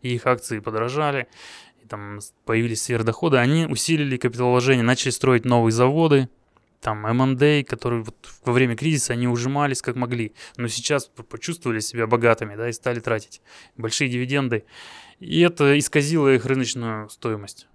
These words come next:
Плюс, если мы посмотрим их балансовый отчет, то к-, капитал, принадлежащий акционерам,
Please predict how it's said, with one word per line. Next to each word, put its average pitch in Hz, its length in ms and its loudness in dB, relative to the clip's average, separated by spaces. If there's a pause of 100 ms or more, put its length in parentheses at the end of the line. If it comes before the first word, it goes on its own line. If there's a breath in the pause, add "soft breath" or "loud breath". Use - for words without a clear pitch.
(100)
Плюс, 131 180 -8
если 131 240 -2
мы 120 60 -2
посмотрим 123 500 0
их 110 80 -4
балансовый 120 520 4
отчет, 175 320 -6
то 120 300 0 (160)
к-, - 240 -20
капитал, 127 380 0
принадлежащий 120 560 2
акционерам, 113 480 -4